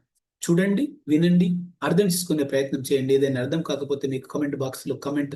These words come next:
రాయండి, దానికి జవాబు తప్పనిసరిగా దొరుకుతుంది. అంతేకాకుండా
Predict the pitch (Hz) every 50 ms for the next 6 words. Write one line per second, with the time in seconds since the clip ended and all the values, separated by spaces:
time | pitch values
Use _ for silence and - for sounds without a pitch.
0 | 127 123 127 139 139 139 135 135 160 180 - _ _ - 131 135 131 123 120 127
1 | 135 143 139 135 135 - - 127 - _ 156 139 - - 135 139 135 127 120 123
2 | 117 120 - - 117 110 107 101 - - - - - - _ _ _ _ - 175
3 | 190 175 165 143 135 139 139 143 196 262